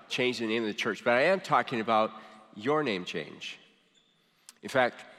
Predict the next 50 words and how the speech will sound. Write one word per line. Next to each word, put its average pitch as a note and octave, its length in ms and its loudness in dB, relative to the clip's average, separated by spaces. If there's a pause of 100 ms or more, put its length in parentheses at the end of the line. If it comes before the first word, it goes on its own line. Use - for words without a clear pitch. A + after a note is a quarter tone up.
(120)
if A#2+ 180 -6
you D#3+ 140 0
are B2+ 240 6
already A#2+ 400 2
a G#2+ 60 0
follower A2 420 0
of F2+ 100 -8
Christ, A2 460 -2
your G#2 80 -4
name B2 240 -2
has C3 140 -6
been G2+ 160 -10
changed A#2 560 -4
and, F#2+ 340 -4
and G2 180 -8
you A2 120 -6
may G#2 100 -4
not F#2 300 -4 (180)
even F2+ 260 -10
know G#2 220 -8
it. - 300 -16 (1200)
If A2 180 -2
I C3+ 80 6
were B2 120 2
to A#2+ 100 0
ask B2 360 0
you B2 60 -6
today, A2+ 300 0
"Well, G#2+ 200 -2
what's G#2+ 380 -6
your G#2+ 220 -2
new A2+ 260 -6
name?" A2 400 -2
Because G#2 460 -2 (560)
it G#2+ 120 -2
is G#2 120 -4
Christ B2 400 -2
who B2 40 -8
changes A2 440 -4
your G2+ 100 -6
name, G#2 220 -2
it - 20 -8
is E2+ 140 -12
Christ G#2+ 340 -4
who G#2 80 -12 (100)
gives A2+ 300 -2
you E2 260 -10 (300)
a F#2 60 -8
new F#2+ 160 -4
name. F2 400 -8